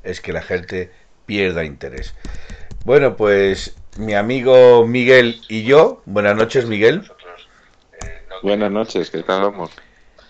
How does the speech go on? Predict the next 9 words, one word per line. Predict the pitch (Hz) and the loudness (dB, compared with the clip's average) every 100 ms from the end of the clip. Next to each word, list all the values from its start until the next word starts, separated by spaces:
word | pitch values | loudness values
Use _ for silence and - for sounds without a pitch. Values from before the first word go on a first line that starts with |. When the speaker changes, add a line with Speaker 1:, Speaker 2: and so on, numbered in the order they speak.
| _ _ _ | _ _ _
Speaker 2:
Pues | - 80 | -14 -10
sí, | - 131 _ | -8 -10 _
hoy | - 92 95 | -6 -4 -4
un | 95 | -6
día | 98 101 110 110 101 87 82 | -4 -2 -2 -2 -6 -8 -12
que | |
estamos, | 85 - 101 98 95 | -14 -12 -12 -12 -14
eh, | 87 82 80 71 | -16 -18 -20 -12
parecemos | - 80 92 95 98 95 | -10 -8 -10 -10 -10 -12